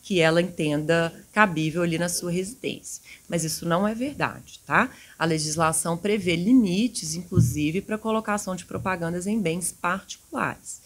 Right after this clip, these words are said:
Então, nas residências, por exemplo, você pode colocar adesivos nas janelas, mas eles têm que ser de até meio metro quadrado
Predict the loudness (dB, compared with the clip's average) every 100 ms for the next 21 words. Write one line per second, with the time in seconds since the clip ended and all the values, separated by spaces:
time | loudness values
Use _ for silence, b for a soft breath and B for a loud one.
0 | B B B B -2 2 4 4 2 0
1 | 2 2 2 -2 -6 -8 -10 -6 -2 0
2 | -2 -8 B B -4 -2 0 -2 2 2
3 | 0 -6 -4 0 0 0 0 2 2 0
4 | 0 2 2 2 0 0 -2 -4 -2 -2
5 | -2 0 2 0 0 -6 -10 B B -4
6 | -2 -2 -6 -8 -4 -4 -4 -6 -6 -4
7 | -2 -2 -4 -2 -2 0 2 2 2 2
8 | 0 -2 -6 -6 -2 -4 -4